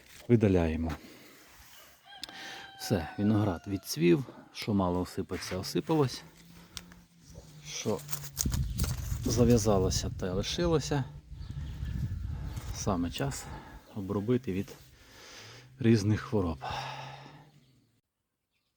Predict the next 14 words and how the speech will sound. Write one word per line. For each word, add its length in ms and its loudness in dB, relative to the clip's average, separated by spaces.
Отож, 440 -2
на 140 2
десять 400 0
літрів 300 -2
води 220 4
розводимо 500 2
наш 240 0
препарат, 520 -4
нам 180 0
хватить 420 -2
на 100 2
наші 300 2
кущі. 440 -6
Ну, 200 0